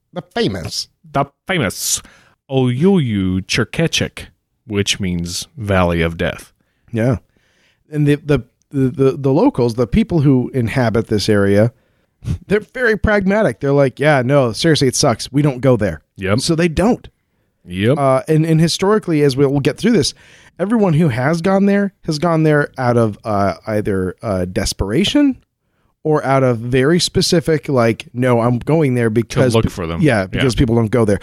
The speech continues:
Speaker 1: No one just goes there because they're having fun and it's a, it's a three-day
Speaker 2: Yeah,
Speaker 1: weekend.
Speaker 2: the Yakut people who inhabit the area.
Speaker 1: The Yakutie pies.
Speaker 2: The Yakuties.
Speaker 1: Wink!
Speaker 2: They say that the location of the domes or the cauldrons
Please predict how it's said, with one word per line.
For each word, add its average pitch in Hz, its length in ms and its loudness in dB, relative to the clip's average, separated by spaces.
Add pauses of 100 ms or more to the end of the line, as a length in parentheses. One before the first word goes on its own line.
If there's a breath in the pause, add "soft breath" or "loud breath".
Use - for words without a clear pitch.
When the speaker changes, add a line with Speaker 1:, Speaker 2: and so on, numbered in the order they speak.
(200 loud breath)
Speaker 1:
No 190 180 0
one 269 180 2
just 120 440 -4
goes 147 320 2
there 123 280 2
because 117 340 0
they're 110 140 0
having 107 300 2
fun 101 460 0
and 110 300 2
it's 107 200 -2
a, 107 80 2 (120)
it's 110 140 -4
a 104 60 -2
three-day 110 280 2
Speaker 2:
Yeah, 101 100 2
Speaker 1:
weekend. 104 280 -4
Speaker 2:
the 127 60 2 (180)
Yakut - 360 -2
people 95 500 0
who 113 140 2
inhabit 107 420 0
the 92 180 0
area. 87 280 0 (120)
Speaker 1:
The 131 120 0
Yakutie 139 560 2
pies. 151 540 0 (120)
Speaker 2:
The 110 180 2
Yakuties. 440 760 0
Speaker 1:
Wink! - 140 -4 (220)
Speaker 2:
They 131 140 -4
say 170 300 0
that 127 280 0
the 110 420 2
location 135 640 0
of 104 240 2
the 107 80 -4
domes 104 480 2
or 98 80 0
the 90 80 -2
cauldrons 95 640 -2